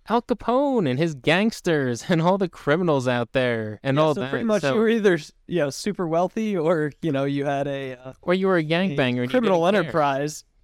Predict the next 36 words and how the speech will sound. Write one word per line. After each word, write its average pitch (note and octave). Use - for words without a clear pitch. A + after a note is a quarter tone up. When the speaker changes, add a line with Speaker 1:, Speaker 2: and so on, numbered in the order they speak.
Speaker 2:
Yeah. D#3
Speaker 1:
And C#4
you E4+
didn't E4+
care E4
anyway, D#4
so G#3
it's A3
almost A#3+
like A3+
they G#3+
didn't A3
follow G#3+
the G#3
laws G3+
anyway. F3
So D3+
these D#3
laws E3+
<laughs> -
were D#3
put G#3
in D#3
place F#3
to E3
prevent D3
people G3
from, D3
who G3
already G3
don't E3
follow F3
the D#3
law. C#3+
I-, E3
it's -